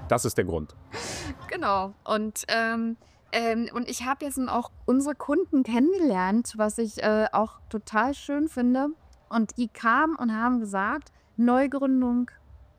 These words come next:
Speaker 2: so wie ihr mit uns, unsere Marke, uns entwickelt habt, ähm, sind wir ganz, ganz happy mit. Und wir freuen uns, mit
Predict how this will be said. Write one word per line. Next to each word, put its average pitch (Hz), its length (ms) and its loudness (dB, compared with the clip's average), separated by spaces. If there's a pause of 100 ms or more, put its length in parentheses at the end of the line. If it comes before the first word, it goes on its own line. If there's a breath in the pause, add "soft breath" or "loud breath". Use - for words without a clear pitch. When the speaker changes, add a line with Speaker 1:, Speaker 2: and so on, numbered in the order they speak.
(120)
Speaker 2:
so 277 480 2
wie 240 220 -2
ihr 269 400 0
mit 226 380 -2
uns, 285 460 0
unsere 277 360 0
Marke, 226 580 0
uns 277 400 0
entwickelt 220 600 -4
habt, 185 400 -6 (100)
ähm, 208 640 2
sind 220 280 0
wir 214 100 2 (140)
ganz, 214 260 2
ganz 240 320 0
happy 214 320 0
mit. 208 400 2
Und 208 340 2 (320 soft breath)
wir 226 100 4
freuen 233 480 2
uns, 233 340 0
mit 226 280 2